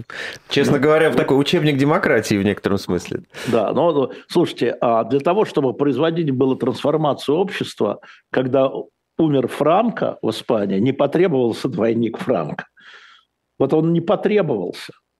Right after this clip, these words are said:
Speaker 2: И в Польше двойников не потребовался, и в Португалии, и в Греции. Понимаете?
Speaker 1: Алексей Алексеевич, а он себя,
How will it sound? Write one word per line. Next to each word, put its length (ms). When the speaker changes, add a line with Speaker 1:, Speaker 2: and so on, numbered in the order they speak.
Speaker 2:
И 80
в 140
Польше 320
двойников 560
не 80
потребовался, 640
и 20
в 100
Португалии, 720
и 60
в 100
Греции. 560
Понимаете? 440
Speaker 1:
Алексей 0
Алексеевич, 300
а 80
он 120
себя, 420